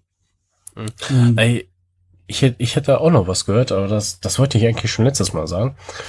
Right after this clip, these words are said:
Speaker 1: Es gab doch dieses zwischen R B Leipzig und irgendeinem anderen R-B-Club, Salzburg oder sowas, dass sie nicht zusammen in der Champions League auftreten
Speaker 2: Ja.
Speaker 1: dürfen oder sowas.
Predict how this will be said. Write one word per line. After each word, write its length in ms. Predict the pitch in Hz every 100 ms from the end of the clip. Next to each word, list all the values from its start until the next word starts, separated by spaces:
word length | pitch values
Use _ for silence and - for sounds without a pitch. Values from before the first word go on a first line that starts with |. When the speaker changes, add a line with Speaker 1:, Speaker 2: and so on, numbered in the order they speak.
| - - - _
Speaker 1:
Es 160 | - -
gab 220 | 123 -
doch 120 | 123
dieses 460 | 117 120 107 - -
zwischen 340 | - 120 123
R 180 | 113 127
B 80 | 131
Leipzig 760 | 113 131 - - 151 143 - -
und 320 | 117 120 -
irgendeinem 420 | 123 143 127 120
anderen 280 | - 143 98
R-B-Club, 680 | 92 92 113 123 - 135 -
Salzburg 500 | - 117 - 143 143
oder 120 | 139
sowas, 360 | 131 131 123 -
dass 180 | 104
sie 80 | -
nicht 240 | 117 117 -
zusammen 380 | 107 90 113
in 60 | 123
der 80 | 101
Champions 540 | - 143 180 170 -
League 160 | 165 160
auftreten 640 | 147 151 - - - 147 120
Speaker 2:
Ja. 120 | 156
Speaker 1:
dürfen 340 | 151 165 185
oder 180 | 151 147
sowas. 340 | 143 151 156